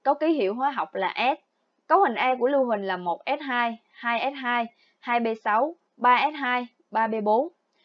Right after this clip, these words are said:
Như vậy, từ cấu hình này, chúng ta có thể xác định được vị trí của lưu huỳnh trong bảng tuần hoàn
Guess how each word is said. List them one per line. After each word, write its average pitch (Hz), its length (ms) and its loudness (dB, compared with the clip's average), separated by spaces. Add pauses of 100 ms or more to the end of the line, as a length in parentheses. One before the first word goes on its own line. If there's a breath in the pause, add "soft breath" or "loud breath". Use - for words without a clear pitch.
(260)
Như 269 120 -2
vậy, 214 300 2
từ 240 240 6
cấu 277 220 6
hình 226 200 2
này, 208 260 0 (240)
chúng 302 140 -4
ta 285 160 4
có 277 60 0
thể 233 140 -2
xác 320 200 -4
định 202 160 -2
được 190 160 -6
vị 196 240 0
trí 294 240 4
của 247 80 -2
lưu 240 160 2
huỳnh 190 200 -2
trong 220 160 -10
bảng 202 180 -8
tuần 208 180 -8
hoàn 196 300 -4